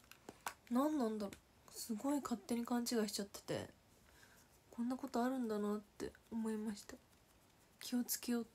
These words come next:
て。なんか逆に今日のことがあって、もう今後絶対にミスできないって、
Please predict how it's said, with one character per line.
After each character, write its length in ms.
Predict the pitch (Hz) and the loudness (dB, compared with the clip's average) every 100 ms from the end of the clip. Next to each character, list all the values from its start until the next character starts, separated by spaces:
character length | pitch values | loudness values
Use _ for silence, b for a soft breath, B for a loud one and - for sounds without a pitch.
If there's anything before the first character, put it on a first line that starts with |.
| - | -20
て。 80 | - - B B B | -20 -20 B B B
な 60 | 240 | -10
ん 20 | |
か 80 | 208 | 2
逆 260 | 233 220 285 | 2 4 2
に 240 | 277 233 - - - - - - - - | 2 0 -6 -20 -20 -20 -20 -20 -14 0
今 120 | 294 | 4
日 80 | 269 | 4
の 60 | 220 | 4
こ 140 | 226 | 0
と 140 | 214 | 0
が 240 | 208 202 - | 4 4 2
あ 80 | - | -2
っ 60 | 226 - - | -2 -4 -8
て、 200 | - - - - - - - - - - - - - - - | -8 -8 -14 -20 -20 -20 -20 -20 -20 -20 -20 -20 -20 -18 0
も 260 | 240 240 | 4 4
う 140 | 196 - - - | 4 -2 -14 -6
今 260 | 240 240 | -2 0
後 200 | 226 226 - - - - - - - B B - - | 0 -4 -6 -20 -20 -20 -12 -10 -10 B B -20 0
絶 200 | 220 208 - | 0 0 2
対 200 | 247 240 | 4 6
に 340 | 240 226 190 - - - - - | 4 2 0 -4 6 6 6 -16
ミ 80 | 220 | -6
ス 140 | - 196 | -4 -4
で 120 | 196 | -6
き 140 | - | -6
な 100 | 214 | -6
い 60 | - | -6
っ 20 | - - | -10 -14
て、 80 | - | -16